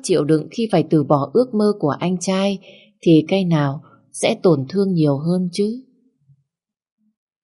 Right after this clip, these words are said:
Em ước gì? Em không sinh ra trong gia đình giàu có. Sự giàu có phải đánh đổi rất nhiều thứ mà em không hề muốn mất. Giang này,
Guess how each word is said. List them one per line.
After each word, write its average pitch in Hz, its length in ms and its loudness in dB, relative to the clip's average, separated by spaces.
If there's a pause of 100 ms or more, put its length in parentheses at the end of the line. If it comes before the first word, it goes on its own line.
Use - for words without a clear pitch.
(340)
Em 165 200 2
ước 208 180 -2
gì? 147 420 -4 (420)
Em 180 160 2
không 175 180 0
sinh 175 240 -2
ra 175 220 0
trong 185 200 -4
gia 185 160 -2
đình 151 180 -2
giàu 143 260 -4
có. 151 360 -6 (400)
Sự 170 320 -2
giàu 160 200 2
có 156 260 2
phải 165 140 0
đánh 143 220 0
đổi 175 180 -2
rất 208 220 -6
nhiều 147 240 -2
thứ 156 280 -4 (340)
mà 165 120 0
em 185 220 0
không 208 220 -4
hề 160 160 0
muốn 143 300 -4
mất. 202 120 -6 (1200)
Giang 156 320 0
này, 135 240 -8